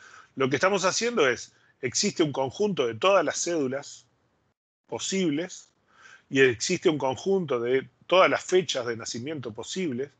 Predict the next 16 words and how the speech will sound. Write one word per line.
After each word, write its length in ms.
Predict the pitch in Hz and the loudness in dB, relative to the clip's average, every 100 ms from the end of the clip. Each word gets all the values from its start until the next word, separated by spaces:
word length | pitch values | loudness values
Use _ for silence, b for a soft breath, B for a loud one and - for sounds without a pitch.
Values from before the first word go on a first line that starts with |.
| b b b b | b b b b
y 100 | 147 | 0
lo 120 | 151 147 | 2 4
que 60 | |
estamos 300 | 139 180 185 | 2 2 2
haciendo 400 | 185 180 208 202 | -2 0 0 2
es, 120 | 143 | 2
para 340 | - 123 120 127 | 2 -4 -2 -2
un 200 | 156 170 | 0 0
empleado 420 | 170 160 160 170 | 0 2 4 4
en 60 | 170 | 4
particular, 520 | 170 - 165 190 190 | 0 -2 -4 0 0
Juan, 480 | 185 - 180 208 220 | 0 -4 -4 -4 -8
le 100 | 147 | -6
asignamos 560 | - 127 135 139 127 - | -6 -6 -6 -6 -8 -6
una 200 | 147 135 | -6 -6
cédula 480 | - 165 180 190 | -4 -4 -4 -6